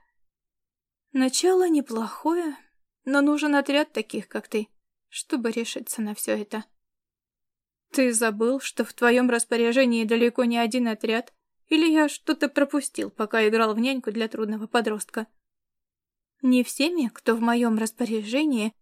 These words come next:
я могу распоряжаться». «Такой вот грустный поворот», усмехнулся Амиар.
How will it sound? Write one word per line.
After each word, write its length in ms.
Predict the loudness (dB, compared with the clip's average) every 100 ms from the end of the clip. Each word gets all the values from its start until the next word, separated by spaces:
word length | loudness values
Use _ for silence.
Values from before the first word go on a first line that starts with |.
| _
я 260 | 0 2 2
могу 240 | 2 0
распоряжаться». 880 | 0 -2 -6 -8 -6 -6 -6 -8 -10 -12 _ _ _ _ _
«Такой 340 | -4 2 4 6
вот 140 | 4
грустный 420 | 0 -6 -8 -8
поворот», 500 | -8 -6 -6 -8 -10 _ _ _ _ _ _
усмехнулся 600 | -6 -4 -4 -4 -4 -2
Амиар. 440 | -2 -2 -4 -6